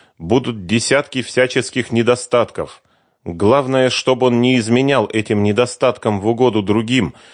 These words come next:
ещё неведомым ни его шефам, ни подчинённым.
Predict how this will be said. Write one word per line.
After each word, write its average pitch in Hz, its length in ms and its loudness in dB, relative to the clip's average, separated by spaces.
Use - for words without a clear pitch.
ещё 104 380 0
неведомым 101 720 2
ни 113 160 2
его 110 240 2
шефам, 139 580 0
ни 92 180 0
подчинённым. 87 880 -2